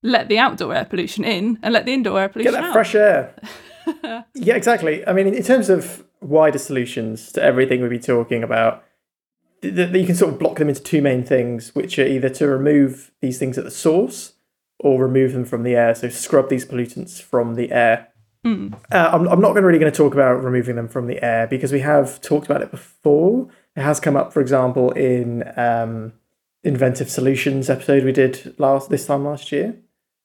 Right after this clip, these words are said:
Speaker 2: So yeah, I'm gonna talk more about how we can stop these things getting to the air in the first place. So we have passed laws in this country. So two thousand and eight directive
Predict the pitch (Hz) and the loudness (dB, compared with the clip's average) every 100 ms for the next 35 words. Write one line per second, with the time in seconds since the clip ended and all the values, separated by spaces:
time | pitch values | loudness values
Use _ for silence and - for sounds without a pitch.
0 | - 190 143 160 170 202 196 190 175 151 | 2 4 4 2 2 2 4 4 6 4
1 | 143 - _ _ _ - - - 160 147 | 2 -6 _ _ _ -20 -18 -6 0 0
2 | 139 143 139 - - - - 131 139 131 | 0 -4 -4 -8 -8 -10 -6 -8 -6 -4
3 | 135 127 131 123 123 127 _ - 165 165 | -6 -4 -2 -2 -4 -8 _ -2 2 2
4 | 156 - - - - - _ _ _ _ | 0 -4 -14 -14 -14 -20 _ _ _ _
5 | _ - 196 185 170 180 196 202 240 214 | _ 4 4 4 2 4 4 4 2 2
6 | 190 170 143 143 135 131 123 - 143 127 | 4 2 4 4 4 2 -4 -8 -8 -8
7 | - 127 123 123 - 123 - 156 131 131 | -4 -2 -2 -4 -2 -2 0 0 0 -2
8 | 131 131 123 - 131 117 120 - 120 117 | -2 -2 -2 -2 0 0 -2 -2 -2 -2